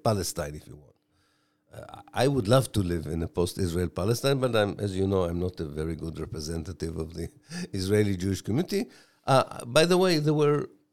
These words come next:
quite good, were nice people of, who were part of the white community in South Africa that decided to leave South Africa because they were afraid of living in a post-apartheid South Africa.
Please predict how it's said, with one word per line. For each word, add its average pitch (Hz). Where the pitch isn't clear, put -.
quite 156
good, 143
were 123
nice 131
people 101
of, 87
who 101
were 95
part 107
of 107
the 92
white 107
community 98
in 104
South 104
Africa 101
that 101
decided 123
to 123
leave 120
South 120
Africa 120
because 98
they 101
were 101
afraid 113
of 92
living 101
in 87
a 90
post-apartheid 95
South -
Africa. -